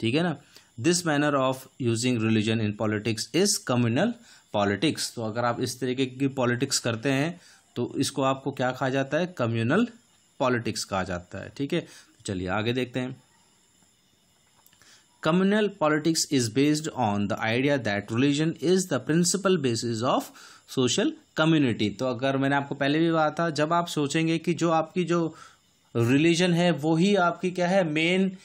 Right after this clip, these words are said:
चीज़ है किसी भी पॉलिटिक्स में, उसी के हिसाब से पॉलिटिक्स चलनी चाहिए, तो आप क्या हैं,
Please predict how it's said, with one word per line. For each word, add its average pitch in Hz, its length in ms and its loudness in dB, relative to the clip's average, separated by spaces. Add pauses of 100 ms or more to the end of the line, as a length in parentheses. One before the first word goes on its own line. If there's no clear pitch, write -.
(300)
चीज़ 156 320 2
है 156 240 0 (100)
किसी 160 240 0
भी 160 120 2
पॉलिटिक्स 123 580 0
में, 156 80 -2
उसी 156 240 0
के 160 100 -4
हिसाब 147 220 -2
से - 120 -6
पॉलिटिक्स 127 480 -4
चलनी 117 260 -2
चाहिए, 113 260 0
तो 151 200 -2
आप 113 300 0
क्या 123 140 -4
हैं, 160 320 -4